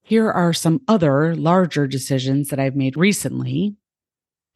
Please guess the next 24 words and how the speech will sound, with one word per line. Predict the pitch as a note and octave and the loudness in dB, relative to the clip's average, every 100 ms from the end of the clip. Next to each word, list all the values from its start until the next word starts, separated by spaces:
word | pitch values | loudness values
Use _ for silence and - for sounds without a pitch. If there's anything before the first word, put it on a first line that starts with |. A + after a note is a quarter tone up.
| - | -4
that | D#3+ | -2
definitely | E3+ E3+ F3+ E3+ E3 | 0 0 0 -2 0
will | D3+ D3+ C#3+ | 0 0 0
have | D3+ D3 D3+ | 0 0 2
an | D#3+ | 0
impact | D#3 D3 C#3 C3 C3 - | 0 0 0 -4 -4 -4
on | C3+ | -2
my | C3 | 0
life | C3+ C3 C3 - | 0 -2 -6 -2
going | C3+ C3 C3 | -2 0 -2
forward. | C3 A#2+ - - - - _ _ _ _ _ _ _ _ _ _ _ | -6 -10 -12 -18 -20 -20 _ _ _ _ _ _ _ _ _ _ _
So | - D#3 | -8 0
number | D3+ D#3 D#3+ | 2 2 0
one, | D3 C#3 B2+ C3 - _ _ _ | 0 -2 -2 -6 -10 _ _ _
do | - E3 | 0 2
I | |
want | D#3 D#3 D#3 | 2 2 0
to | |
continue | D#3 E3 - D#3+ D#3 | 0 -2 0 2 2
with | D#3 C#3+ D3 | 2 0 0
my | D3 | 0
one-on-one | C#3+ C#3+ C#3+ C#3+ C#3 C#3+ | 2 0 0 0 0 0
mindset | C3+ C3 B2+ C3 - | 0 -2 -4 -8 -12
coaching? | - B2 - G#2+ A2 | -8 -8 -8 -12 -12